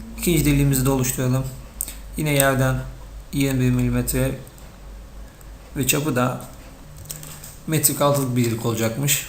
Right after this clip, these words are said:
Bunu daha sonra hole komutuyla yaparız. Şimdi çıkalım ve bunu boydan boya delelim. Boydan boya delineceğini de şuradaki kesik çizgilerden anlıyoruz. Geldik.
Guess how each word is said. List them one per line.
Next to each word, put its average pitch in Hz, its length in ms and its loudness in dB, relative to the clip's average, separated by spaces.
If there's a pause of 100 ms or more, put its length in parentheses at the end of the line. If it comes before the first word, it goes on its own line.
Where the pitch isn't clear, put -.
(100)
Bunu 160 280 2 (1160)
daha 170 140 6
sonra 135 320 2
hole 147 180 4
komutuyla 123 400 2
yaparız. 120 500 0 (120)
Şimdi 135 460 -2 (1040)
çıkalım 143 500 0 (1040)
ve 139 100 0
bunu 123 160 0
boydan 127 320 2
boya 131 160 2
delelim. 110 360 0 (680)
Boydan 151 300 2
boya 143 160 4
delineceğini 123 500 4
de 143 280 0
şuradaki 139 640 -2 (1700)
kesik - 260 2
çizgilerden 131 420 2
anlıyoruz. 123 520 2 (260)
Geldik. 131 480 -2